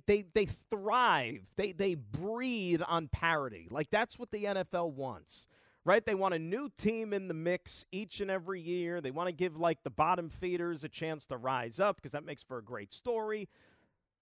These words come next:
But we're down to the Final Four here. Three of the Final Four are the same exact teams we had in the semis last year, right? The only new participant, the Philadelphia Eagles.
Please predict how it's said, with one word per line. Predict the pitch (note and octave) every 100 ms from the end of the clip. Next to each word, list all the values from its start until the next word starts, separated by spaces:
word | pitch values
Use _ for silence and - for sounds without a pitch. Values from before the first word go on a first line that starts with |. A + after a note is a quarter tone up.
| _ _ _ _ _ _
But | -
we're | A#3+
down | C#4 C#4
to |
the | A3+
Final | A#3 B3 A#3
Four | - C4+
here. | A#3 G3+
Three | - A#3+ C4+
of | B3+
the | A3
Final | A3+ A3+ G#3+
Four | - B3+ A#3
are |
the | F3
same | - A3 G#3+
exact | E3+ G#3 G3+
teams | G#3+ G#3+ F#3+
we | G3+
had | G#3 G#3
in | G#3
the | G3+
semis | - G#3+ G#3+ G3
last | A#3+ B3+ -
year, | - G2+ _ _ _ _ _ _ -
right? | F3 A#3 _ _ _ _ _ _ _ -
The | G3
only | B3 A3
new | A3+
participant, | - G#3 G3 - B3+ B3 - E3 G3 -
the | -
Philadelphia | G#3+ A3 G#3+ F3+ A3+ D#4
Eagles. | A3 A2 -